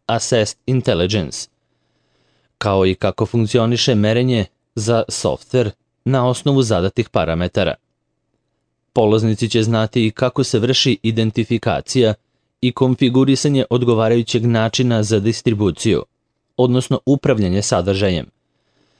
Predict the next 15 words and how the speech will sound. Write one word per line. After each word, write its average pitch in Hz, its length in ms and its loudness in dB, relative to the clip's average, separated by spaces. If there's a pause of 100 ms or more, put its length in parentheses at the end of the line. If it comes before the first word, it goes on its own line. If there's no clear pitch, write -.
(340)
kako 127 240 0
bi 131 140 2
se 135 240 2
izvršio 120 560 2
željeni 101 420 0
raspored. 95 540 -2 (840)
Takođe 113 440 2
će 110 160 0
da 113 100 0
nauče 113 440 0
i - 20 -2
kako 131 300 -4
se - 240 -4
upravlja 123 520 0
aplikacijama, 98 880 -2